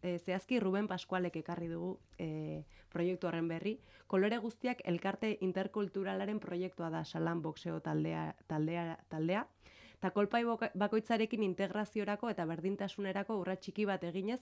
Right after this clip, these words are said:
egoera zailan biziren gazteei aisialdirako eta bizitzarako aterabidea eman nahi die.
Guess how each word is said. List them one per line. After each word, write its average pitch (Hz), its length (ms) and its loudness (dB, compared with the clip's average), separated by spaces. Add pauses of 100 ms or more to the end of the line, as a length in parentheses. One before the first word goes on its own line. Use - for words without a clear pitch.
egoera 185 340 2
zailan 175 380 0
biziren 190 400 -4
gazteei 196 580 0 (320)
aisialdirako 196 840 2
eta 175 100 0
bizitzarako 190 720 -4
aterabidea 185 760 -2
eman 160 260 -2
nahi 151 140 -2
die. 135 220 -8